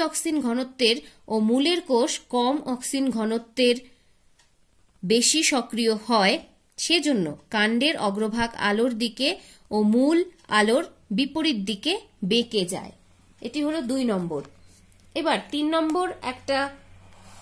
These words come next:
ভূমিকা দেখে নাও এই অক্সিন হরমোনের, কোষের বিভাজন। উদ্ভিদের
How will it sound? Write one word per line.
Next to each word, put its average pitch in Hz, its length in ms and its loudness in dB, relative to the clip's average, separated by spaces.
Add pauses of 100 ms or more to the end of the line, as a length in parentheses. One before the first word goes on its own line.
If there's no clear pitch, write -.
(580)
ভূমিকা 269 320 0 (120)
দেখে 214 280 -4
নাও 294 140 0 (420)
এই 208 60 0 (100)
অক্সিন 247 380 -6
হরমোনের, 220 480 0 (380)
কোষের 311 340 -2 (100)
বিভাজন। 214 440 -4 (720)
উদ্ভিদের 320 460 0